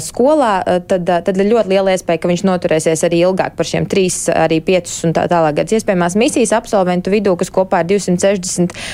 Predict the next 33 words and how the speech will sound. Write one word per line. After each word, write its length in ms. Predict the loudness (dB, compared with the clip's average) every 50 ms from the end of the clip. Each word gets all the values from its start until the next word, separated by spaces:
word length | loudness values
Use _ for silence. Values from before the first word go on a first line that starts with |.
| -8 -4 -2
ā, 140 | 0 0 0
septiņdesmit 560 | 0 -2 -2 0 2 0 0 0 0 0 2
pieci 240 | 2 2 0 0 -2
procenti 480 | 0 0 0 0 0 -2 0 0 2 2
no 60 | 2
mūsu 240 | 2 2 2 0 -2
absolventiem, 640 | -2 0 0 0 2 2 0 0 2 2 0 0 0 -2
ā, 140 | 0 0 2 2
joprojām 460 | 0 0 0 0 0 2 0 -2 -2
strādā 340 | -2 0 0 2 2 0 2
izglītības 480 | 2 0 0 0 0 -2 -2 -2 -2 -2 -2
sektorā 280 | -2 -2 -2 -2 -2 0
ā, 100 | 0 -2
piecdesmit 460 | 0 0 0 0 0 -2 -2 -2 -2 0
procenti 400 | 0 0 0 -2 -4 -4 -4 -2
tieši 320 | 0 0 0 0 -2 -4 -6
skolās, 500 | -2 0 2 4 4 2 2 0 0 0
un 120 | 0 2
ma-, 140 | 2 2 2 0
mūsuprāt, 380 | 0 0 0 0 -2 -4 -4 -2
tas 80 | -2
ir 100 | 0 2 2
ļoti 300 | 2 2 2 2 0 0
augsts 220 | 0 -2 -2 -2
rādītājs 460 | 0 0 2 0 0 0 -2 -4 -2 -2
priekš 200 | -2 -2 -2 0
tā, 140 | -2 -2 -2 -2
ka 60 | -2
četrpadsmit 540 | -2 -2 -2 -2 -4 -8 -6 -2 -2 0 2
gadus, 340 | 0 0 -2 -4 -12 -12 -12 -14 -12 -12 -10 -10 -6 -2
ā, 340 | -2 0 0 0 0 0 2
nu, 160 | 2 2 2
daudz, 400 | 2 2 2 2 2 2 0 -2